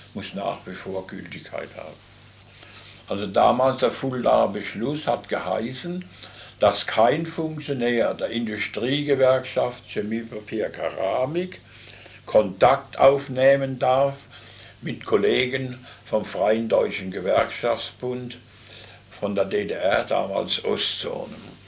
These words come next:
aufnehmen darf. Bin also doch dort gewesen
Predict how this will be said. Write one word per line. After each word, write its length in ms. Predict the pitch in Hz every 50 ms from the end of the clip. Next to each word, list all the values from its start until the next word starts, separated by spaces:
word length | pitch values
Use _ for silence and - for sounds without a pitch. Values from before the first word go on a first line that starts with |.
| - - -
aufnehmen 680 | 95 98 107 104 - 104 95 90 87 87 85 87 87
darf. 460 | 85 80 78 - - - - - - - - - 98 - - - - - - - - - - -
Bin 160 | 123 123 123
also 240 | 117 120 113 113 107
doch 380 | 92 95 - 120 120 120 - - -
dort 300 | 147 143 143 143 - -
gewesen 680 | - 143 143 156 160 165 170 175 165 - 175 - -